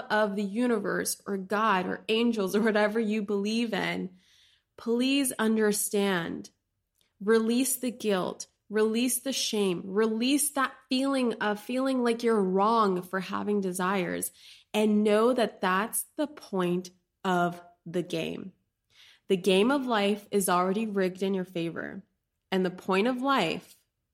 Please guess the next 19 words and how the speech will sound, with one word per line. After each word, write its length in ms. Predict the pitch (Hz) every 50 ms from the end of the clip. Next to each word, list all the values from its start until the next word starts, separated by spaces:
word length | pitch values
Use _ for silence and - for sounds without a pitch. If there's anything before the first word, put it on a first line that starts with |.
| _ _ _ _ _ _ _
from 520 | - - - 190 185 185 180 180 - - - -
A 480 | 196 196 202 202 226 233 240 233 233
to 180 | - - 254 240
B 320 | 214 220 262 269 233 196
or 160 | 170 165 - - -
A 240 | 190 190 214 226
to 240 | 214 - - 247 240
Z, 340 | 214 208 202 240 254 226 185
however 480 | 185 170 185 180 175 175 180 196 208 233
you 160 | 233 233 233
want 200 | 240 233 233 240
to 60 | 233
look 200 | 240 254 247 -
at 180 | 208 196 185 170
it, 300 | 160 156 - - - _ _ _ _ _ _ _ _ _ _ _ _ _ - -
is 220 | - 220 202 - -
to 140 | - 190 175
have 280 | 151 165 160 160 160
fun, 480 | - - - 208 214 247 285 311 330